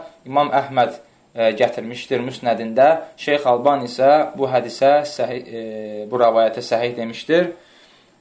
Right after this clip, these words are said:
Xülasə, yəni, <clears throat> e, bildiyimiz kimi Muaviyyə radiyallahu anhu sahabələrdən olmuşdur. Sahabələrin fəzilətini və onlardan pis danışmağın təhlükəsini, e, bilirsiniz.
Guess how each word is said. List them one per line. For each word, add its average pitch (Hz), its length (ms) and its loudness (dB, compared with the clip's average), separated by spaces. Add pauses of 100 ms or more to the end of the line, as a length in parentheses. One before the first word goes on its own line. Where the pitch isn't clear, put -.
(120)
Xülasə, 156 680 6
yəni, 131 360 2 (220)
<clears throat> - 920 -18
e, 120 300 -6
bildiyimiz 135 480 -6
kimi 131 200 -4
Muaviyyə 135 440 4
radiyallahu 131 520 4
anhu 117 100 -4
sahabələrdən 117 680 4
olmuşdur. 160 600 0 (300)
Sahabələrin 147 680 4
fəzilətini 147 800 2 (480)
və 135 180 6
onlardan 151 580 2
pis 180 240 -4
danışmağın 147 640 2
təhlükəsini, 139 880 0 (560)
e, 123 260 0
bilirsiniz. 139 680 0